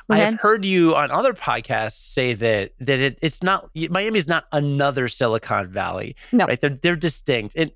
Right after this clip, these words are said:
Speaker 2: and everyone always immediately, anything in startups, they always just go straight to Silicon Valley, right?
Speaker 1: Mm-hmm.
Speaker 2: So can you talk to me about how you perceive Miami as different?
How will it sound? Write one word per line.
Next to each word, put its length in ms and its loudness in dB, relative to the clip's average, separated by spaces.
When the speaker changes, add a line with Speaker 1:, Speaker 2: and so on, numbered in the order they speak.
Speaker 2:
and 200 -4
everyone 400 2
always 300 2
immediately, 960 0
anything 460 2
in 100 -2
startups, 520 -4
they 160 0
always 520 4
just 300 0
go 140 2
straight 600 -8
to 80 -8
Silicon 520 -4
Valley, 300 -10
right? 220 4
Speaker 1:
Mm-hmm. 180 2
Speaker 2:
So 440 4
can 140 -2
you 60 0
talk 200 0
to 80 -2
me 60 4
about 240 2
how 80 0
you 240 -2
perceive 480 2
Miami 640 0
as 320 0
different? 680 -2